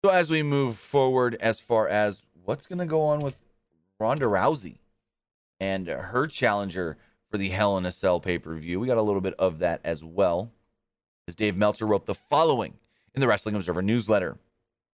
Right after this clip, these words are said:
There will likely be a few matches strongly pushed on the Smack-, on SmackDown this week. A key would be a new Rousey opponent, unless Naomi or Sasha returns, or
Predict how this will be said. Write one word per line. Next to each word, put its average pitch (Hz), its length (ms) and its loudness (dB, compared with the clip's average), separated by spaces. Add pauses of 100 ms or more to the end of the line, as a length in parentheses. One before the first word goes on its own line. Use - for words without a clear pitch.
(840)
There 170 80 2
will 170 80 4
likely 208 260 2
be 240 120 2
a 175 80 4
few 170 260 -2
matches 107 640 -2
strongly 156 440 -2
pushed - 640 -2
on 107 120 2
the 101 80 -4
Smack-, 107 420 -2
on 104 140 -2
SmackDown 104 340 -2
this 90 160 -8
week. 120 240 -2 (680)
A 120 40 0
key 135 500 -6 (280)
would 110 120 -2
be 117 140 4
a 107 80 0
new 127 280 0
Rousey 98 400 2
opponent, 117 460 -2 (520)
unless 110 340 0
Naomi 104 360 2
or 90 80 -2
Sasha 104 360 0
returns, 110 600 -6 (440)
or 156 320 2